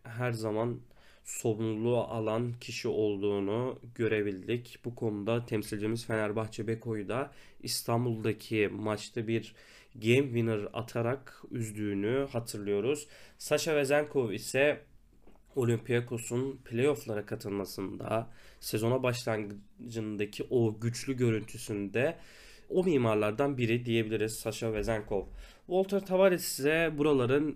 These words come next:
mülayimi oldu diyebiliriz Walter Tavares. Ee, hem savunmada hem hücumda rakiplerine gerçekten,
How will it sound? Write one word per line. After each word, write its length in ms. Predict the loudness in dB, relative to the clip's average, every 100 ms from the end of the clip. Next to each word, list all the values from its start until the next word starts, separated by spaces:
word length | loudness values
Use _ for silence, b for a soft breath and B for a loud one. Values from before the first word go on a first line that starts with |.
| -8
mülayimi 760 | -4 0 2 4 4 4 4 4
oldu 320 | 4 2 2
diyebiliriz 560 | 2 2 0 -4 -4
Walter 400 | 0 0 0 -6
Tavares. 680 | -8 -4 -2 2 0 0 -6 B B B B -2
Ee, 280 | 4 4 4
hem 160 | 2 0
savunmada 540 | 0 2 2 2 2
hem 160 | 0 -2
hücumda 760 | -2 -2 -6 -2 0 0 0
rakiplerine 640 | 0 -2 -4 -2 0 0 0
gerçekten, 840 | 0 0 -2 -10 -8 -4 -2